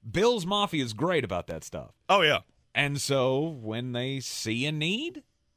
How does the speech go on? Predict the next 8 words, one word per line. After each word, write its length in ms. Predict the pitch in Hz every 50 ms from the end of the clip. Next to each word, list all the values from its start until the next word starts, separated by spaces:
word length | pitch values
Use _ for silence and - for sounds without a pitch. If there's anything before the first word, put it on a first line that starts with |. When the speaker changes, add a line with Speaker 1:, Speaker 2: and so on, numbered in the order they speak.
| _ _ _ _ _
Speaker 1:
they 160 | - - 381
fill 380 | 330 - - 392 392 - 370 330
the 140 | 240 185 156
need. 380 | 135 120 98 82 73 - - _ _ _ _ _ _ _ _ _ _ _ _ _ _ _ _ _ _ _ -
Von 360 | 85 90 101 107 120 135 143
Miller 420 | 131 127 151 180 220 247 277 269 233 170 120 - _ -
needs 380 | 85 92 101 113 127 131 -
some 460 | - - 131 131 127 123 120 117 113